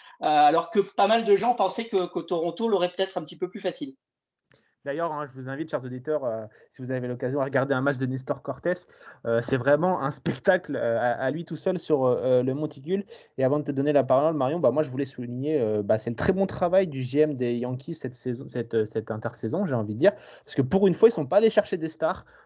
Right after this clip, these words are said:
Speaker 2: euh, comme on aurait pu les, les attendre, aller chercher des grands noms à la, à la free agency ou durant la, la trade deadline. Ils sont plutôt allés chercher des joueurs de devoir, des joueurs de, de complément.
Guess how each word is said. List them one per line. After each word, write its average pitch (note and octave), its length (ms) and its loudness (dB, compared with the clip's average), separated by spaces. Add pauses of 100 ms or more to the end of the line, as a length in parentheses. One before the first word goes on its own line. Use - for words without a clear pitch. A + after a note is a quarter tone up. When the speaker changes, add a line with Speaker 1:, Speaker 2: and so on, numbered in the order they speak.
(120)
Speaker 2:
euh, B2 80 -6
comme C#3 180 -4
on C3+ 80 -6
aurait C3 200 -2
pu C#3+ 180 -10
les, C3 300 -2
les A#2 200 -4
attendre, C#3 380 -2
aller A#2 180 -2
chercher C3 280 -6
des B2+ 100 -2
grands B2+ 260 -2
noms C#3+ 180 -4
à B2+ 80 0
la, A2 160 0
à F#2 140 -2
la A2+ 160 0
free - 160 -4
agency B2 480 -4
ou A#2+ 140 -4
durant A#2 260 -6
la, A2+ 140 0
la G#2 160 2
trade A#2+ 240 -4
deadline. A#2+ 320 2 (320)
Ils - 20 -12
sont D3+ 80 4
plutôt D#3+ 160 2
allés F#3+ 100 6
chercher E3 220 0
des C#3+ 140 2
joueurs D3+ 180 4
de C#3+ 120 4
devoir, D3 420 2
des D3 120 0
joueurs C3+ 180 0
de, C3 180 0
de B2+ 120 -2
complément. D#3 540 -2